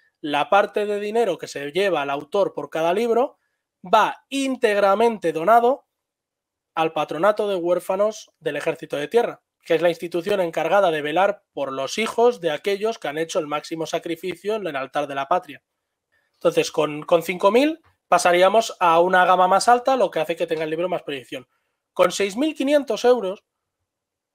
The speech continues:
todas las personas que hayan hecho un aporte, eh, un aporte a este Berkami, a esta recaudación de fondos, que implique libro físico,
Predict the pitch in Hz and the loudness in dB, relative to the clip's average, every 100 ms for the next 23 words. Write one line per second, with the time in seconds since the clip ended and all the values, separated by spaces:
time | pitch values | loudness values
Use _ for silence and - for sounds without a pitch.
0 | _ _ _ _ _ _ _ - 277 254 | _ _ _ _ _ _ _ 4 6 6
1 | 202 208 185 196 - 226 226 - 220 220 | 4 2 0 -2 0 2 2 -2 -2 2
2 | 214 214 208 180 190 214 202 185 196 180 | 2 0 -4 -4 -4 0 0 0 0 0
3 | - 143 131 _ _ _ _ _ _ _ | -4 -14 -14 _ _ _ _ _ _ _
4 | - 165 160 156 151 147 139 143 175 196 | 0 4 4 4 0 -4 -8 -10 -4 -2
5 | 190 196 - 147 - 156 160 185 - 190 | 0 -2 -2 -10 -10 -4 -2 -2 -4 -4
6 | 180 170 190 175 151 156 180 165 180 170 | 0 0 0 0 -2 -8 -4 -4 0 0
7 | 165 175 165 190 165 139 _ _ _ - | 0 -4 -4 -4 -8 -14 _ _ _ -2
8 | 185 180 165 233 226 147 - _ _ _ | 0 0 0 -2 -2 -8 -10 _ _ _
9 | _ _ _ - 190 214 208 220 262 269 | _ _ _ -4 2 4 4 4 -2 -2
10 | 262 294 - | -2 -4 -4